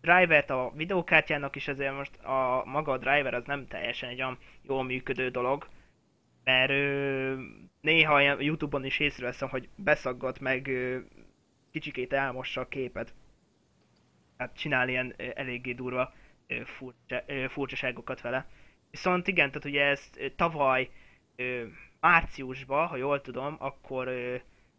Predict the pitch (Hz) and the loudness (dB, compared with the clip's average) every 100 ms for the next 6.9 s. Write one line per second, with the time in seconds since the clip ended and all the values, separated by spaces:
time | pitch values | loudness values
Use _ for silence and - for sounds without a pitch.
0 | _ _ _ - 143 139 120 131 - - | _ _ _ -10 -8 -8 -4 -4 -4 -6
1 | 123 127 - 123 123 - 160 156 135 127 | -6 -6 -8 -6 -6 -6 -4 -2 -2 -4
2 | 123 - 135 127 123 123 120 123 214 - | -4 -4 -4 -4 -6 -8 -6 -6 -6 -10
3 | - _ _ _ _ _ _ _ _ _ | -20 _ _ _ _ _ _ _ _ _
4 | - 160 156 139 135 135 135 135 139 139 | -8 -4 -4 -2 -4 -2 -4 -2 0 0
5 | 139 131 139 147 170 170 170 202 220 - | -2 -2 -2 -2 -2 -2 0 -2 -2 -10
6 | _ _ _ - 165 202 214 214 214 | _ _ _ -8 -4 -2 -2 -2 -2